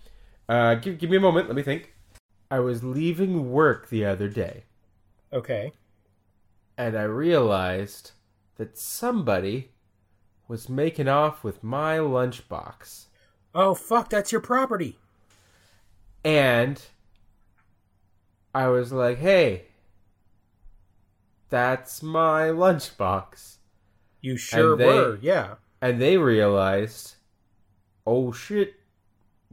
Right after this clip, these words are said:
Speaker 1: caught in the act." So then I ch-, chased him
Speaker 2: Mm-hmm.
Speaker 1: and took off a shoe
Speaker 2: Uh-huh.
Speaker 1: and hit him.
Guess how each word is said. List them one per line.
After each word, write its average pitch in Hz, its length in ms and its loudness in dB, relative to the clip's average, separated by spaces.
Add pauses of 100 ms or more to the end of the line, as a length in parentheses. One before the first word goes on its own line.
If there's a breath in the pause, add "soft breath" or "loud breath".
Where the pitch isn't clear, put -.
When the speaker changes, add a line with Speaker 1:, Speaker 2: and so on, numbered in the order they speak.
(100)
Speaker 1:
caught 131 320 2
in 160 100 -8
the 175 160 0
act." 185 480 0 (1300)
So - 300 -2
then 110 600 2 (1500)
I 101 1200 0
ch-, - 180 -20 (340)
chased 139 340 -4
him 196 180 -4 (880)
Speaker 2:
Mm-hmm. 131 280 -10 (480)
Speaker 1:
and 110 340 -2
took 131 160 -10
off 135 480 0
a 113 60 -6
shoe 190 320 -8 (800)
Speaker 2:
Uh-huh. 139 320 -6 (1120)
Speaker 1:
and 107 480 -4
hit 131 260 -2
him. 214 140 -2